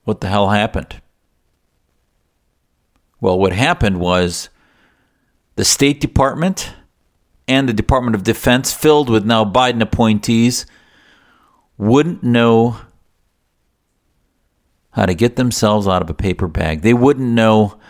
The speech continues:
how to run any foreign policy operation, military operation. They've been proven to be Keystone cops who don't even know how to do that. They don't even know how to exit appropriately.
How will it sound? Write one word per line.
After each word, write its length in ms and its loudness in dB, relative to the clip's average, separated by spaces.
how 140 -2
to 80 2
run 480 2
any 240 0
foreign 340 0
policy 500 0
operation, 680 2
military 500 2
operation. 560 2
They've 140 4
been 140 -2
proven 500 2
to 60 0
be 140 0
Keystone 560 -2
cops 480 -2
who 140 -2
don't 220 2
even 220 0
know 120 2
how 80 2
to 80 -2
do 200 -4
that. 460 -8
They 100 2
don't 160 4
even 140 2
know 80 4
how 100 2
to 140 -2
exit 380 0
appropriately. 800 -6